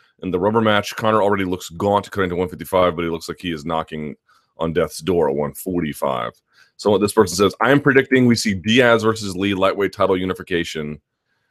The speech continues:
uh, after Diaz beats Conor and then Lee beats Ferguson." If Diaz beats Conor, they're gonna do a fourth fight. <laughs> You might be like, "A fourth fight? I can't believe it." Fourth and fifth rematches in boxing are some of the most lucrative ones. Look at the,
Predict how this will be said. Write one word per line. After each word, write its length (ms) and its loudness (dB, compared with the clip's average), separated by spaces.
uh, 480 2
after 240 0
Diaz 320 2
beats 240 -2
Conor 320 -2
and 180 -6
then 140 -4
Lee 140 -4
beats 180 -8
Ferguson." 400 -6
If 180 -6
Diaz 360 4
beats 200 -2
Conor, 340 0
they're 100 -2
gonna 160 -4
do 140 -6
a 40 -14
fourth 300 -8
fight. 260 -4
<laughs> 80 -14
You 80 0
might 80 6
be 100 -4
like, 180 0
"A 80 0
fourth 400 4
fight? 220 6
I 80 6
can't 240 2
believe 240 4
it." 80 0
Fourth 320 2
and 120 -2
fifth 220 0
rematches 520 -2
in 100 -6
boxing 400 -2
are 80 -4
some 160 -4
of 40 -2
the 60 -4
most 160 -6
lucrative 320 -6
ones. 280 -6
Look 120 -4
at 80 -8
the, 320 6